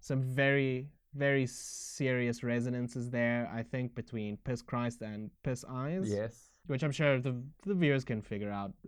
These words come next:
Speaker 1: for
Speaker 2: Yeah,
Speaker 1: themselves.
Speaker 2: it's common knowledge.
Speaker 1: There's something that this film does that I think is pretty innovative,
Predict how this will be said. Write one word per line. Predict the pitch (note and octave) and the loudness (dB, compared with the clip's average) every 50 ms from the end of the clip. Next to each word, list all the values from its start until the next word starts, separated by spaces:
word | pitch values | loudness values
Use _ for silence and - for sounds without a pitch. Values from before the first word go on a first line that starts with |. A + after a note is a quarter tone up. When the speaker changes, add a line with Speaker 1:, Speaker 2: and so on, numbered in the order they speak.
| - - - | -14 -10 -8
Speaker 1:
for | - A#2 | -6 -6
Speaker 2:
Yeah, | |
Speaker 1:
themselves. | G#2 G2+ G2+ - C#3+ C#3 B2+ A2+ | -4 -4 0 4 6 6 6 6
Speaker 2:
it's | G#2 - | 4 2
common | A#2+ A2+ G#2+ G2+ F#2 | 2 4 4 2 0
knowledge. | F2+ F#2+ G2+ G#2+ G#2+ F#2+ - - - | 0 0 0 0 0 -2 -4 -6 0
Speaker 1:
There's | - E3 F#3+ F#3 | 2 4 4 4
something | - C4 C4+ C#4+ D4+ C4+ | 4 4 4 4 4 2
that | B3 A#3+ A#3 | 2 2 2
this | A#3 G#3+ - | 2 2 2
film | - - A3 A3 G#3+ G#3 G3 | 2 2 2 4 4 4 6
does | G#3 G#3+ G#3+ G3 | 6 4 4 4
that | F#3 G3 F3 | 4 4 4
I | E3 E3+ | 4 4
think | - - G3 G3 F3+ F#3 | 4 2 2 2 4 4
is | E3 D3 | 2 2
pretty | - - - E3 E3+ D#3+ D#3 | 0 2 2 4 4 4 4
innovative, | - - C#3+ D#3+ G3 G#3 F#3 C#3+ A#2 - - A2 F2+ F#2+ G#2+ | 2 2 2 4 4 6 6 4 2 0 -2 -4 -8 -8 -8